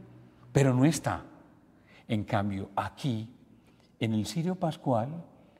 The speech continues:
pareciera que no estuviera, pero aquí sí está. Entonces, entre la imagen del resucitado y la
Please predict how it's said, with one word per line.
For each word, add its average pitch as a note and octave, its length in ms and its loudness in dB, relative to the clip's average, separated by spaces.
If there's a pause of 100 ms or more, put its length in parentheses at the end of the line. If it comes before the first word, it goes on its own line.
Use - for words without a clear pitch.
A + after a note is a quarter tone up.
(380)
pareciera G#2+ 720 -2 (500)
que - 180 -6
no F#2+ 160 -6
estuviera, D#3+ 680 -2 (680)
pero G#3 260 0
aquí E3+ 460 -2 (240)
sí A2+ 320 0
está. - 480 -10 (880)
Entonces, B2 480 0
entre A2+ 280 -2
la G#2 80 -2
imagen D3+ 460 2
del C#3+ 140 -2
resucitado G#2+ 800 -6 (800)
y G#2+ 80 2
la G#2 420 0